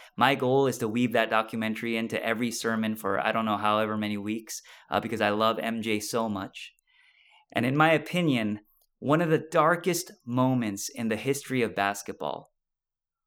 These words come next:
was when the goat walked away from the game to play a sport he was never meant to play. And we all know this. I mean, you could argue that maybe he wasn't that bad of a baseball player,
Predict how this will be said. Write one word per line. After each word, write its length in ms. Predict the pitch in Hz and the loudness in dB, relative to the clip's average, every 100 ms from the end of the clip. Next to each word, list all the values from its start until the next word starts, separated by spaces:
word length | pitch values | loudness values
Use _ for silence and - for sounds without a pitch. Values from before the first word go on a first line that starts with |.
| _ 117 | _ -6
was 120 | 110 | -2
when 140 | 120 | 0
the 120 | 110 | 0
goat 380 | 107 131 143 160 104 | 2 4 6 4 0
walked 360 | 113 127 131 127 | 4 4 2 -2
away 300 | 113 123 131 | 0 2 0
from 200 | 131 120 | 0 -2
the 80 | |
game 460 | 107 113 110 110 110 | -2 -4 -2 -2 -4
to 100 | 110 | -8
play 240 | - 117 113 | -6 0 0
a 80 | |
sport 400 | 107 - 107 107 - | 0 -4 -2 -2 -6
he 180 | - 113 | -8 -6
was 200 | 117 110 | -6 -6
never 440 | 107 113 110 110 | -2 -2 -2 -2
meant 260 | 101 101 - | -2 -6 -8
to 100 | 95 | -14
play. 360 | - 90 - _ _ _ _ _ _ _ _ _ _ _ _ _ _ _ _ _ - | -10 -10 -12 _ _ _ _ _ _ _ _ _ _ _ _ _ _ _ _ _ -4
And 160 | 135 | 0
we 160 | 147 196 | 2 4
all 180 | 185 190 | 4 4
know 240 | 147 165 | 4 4
this. 400 | 135 82 - - - _ | 2 -2 -6 -12 -14 _
I 60 | 147 | 0
mean, 200 | 156 147 | 2 4
you 100 | 180 | 2
could 160 | 196 | 4
argue 460 | 143 143 165 165 180 | 4 6 6 4 4
that 240 | 143 123 - - | 4 4 -2 0
maybe 180 | 147 160 | 4 6
he 100 | 156 | 6
wasn't 300 | 160 160 143 | 6 6 4
that 240 | 131 139 | 4 4
bad 220 | 123 139 135 | 4 4 4
of 80 | |
a 80 | 127 | 0
baseball 520 | 117 135 135 139 135 | 0 0 0 2 2
player, 440 | 135 135 139 139 | 2 0 0 0